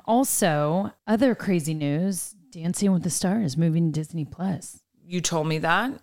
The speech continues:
Speaker 2: and that's crazy. I mean, I, listen, for me, nothing surprised me anymore with television. I feel like cable is a dying thing.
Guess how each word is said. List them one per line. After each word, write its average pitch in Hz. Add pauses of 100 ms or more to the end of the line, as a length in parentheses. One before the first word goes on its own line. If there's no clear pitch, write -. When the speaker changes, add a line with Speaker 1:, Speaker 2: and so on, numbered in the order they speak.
Speaker 2:
and 165 (540)
that's 160
crazy. 196 (100)
I -
mean, 233
I, 254
listen, 151 (1000)
for 254
me, 277 (280)
nothing 220
surprised 220
me 220
anymore 196
with 190
television. 185
I 156
feel 170
like 156
cable 180
is 165
a 170
dying 165 (300)
thing. 175